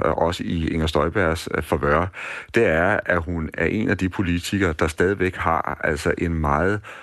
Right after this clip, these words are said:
stor og stærk, øh, tilhængerskare derude, øh, og som også jo stadigvæk, også efter at hun er kommet ud af Folketinget, kommunikerer med den her tilhængerskare gennem, øh, sine egne platforme på sociale medier og også gennem,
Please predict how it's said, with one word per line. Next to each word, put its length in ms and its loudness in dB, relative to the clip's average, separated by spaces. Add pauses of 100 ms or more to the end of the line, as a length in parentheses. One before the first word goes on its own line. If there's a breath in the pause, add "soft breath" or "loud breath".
(120 loud breath)
stor 580 -2
og 120 0
stærk, 580 0 (100)
øh, 60 0
tilhængerskare 1000 0
derude, 600 0
øh, 260 4
og 120 -4
som 180 -2
også 360 2 (320 loud breath)
jo 160 2
stadigvæk, 720 0
også 220 -2
efter 380 0
at 60 0
hun 120 -2
er 60 0
kommet 260 0
ud 60 0
af 80 -2
Folketinget, 640 0 (320 loud breath)
kommunikerer 760 2
med 120 -2
den 200 0
her 240 2
tilhængerskare 840 0 (340 loud breath)
gennem, 380 0 (100)
øh, 240 2
sine 260 0
egne 280 2
platforme 600 0
på 160 -4
sociale 480 0
medier 440 0
og 240 0
også 160 -2
gennem, 320 0